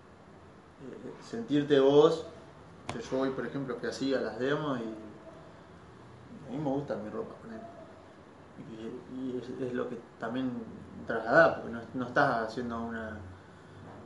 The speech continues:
una, una pantalla o una película de lo que estás haciendo, es lo que te sentís cómodo. Eh, tener en cuenta esas cosas, dónde vas a ir,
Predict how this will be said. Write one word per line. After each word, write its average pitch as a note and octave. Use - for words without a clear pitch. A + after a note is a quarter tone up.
una, A2
una A2+
pantalla A2+
o A2
una A2+
película A2
de G#2
lo G#2+
que G#2+
estás G#2
haciendo, G2+
es A2+
lo A#2+
que A#2+
te -
sentís -
cómodo. A#3
Eh, G2+
tener A#2
en A#2
cuenta A#2+
esas A2
cosas, A2
dónde A#2
vas G#2
a A2
ir, B2+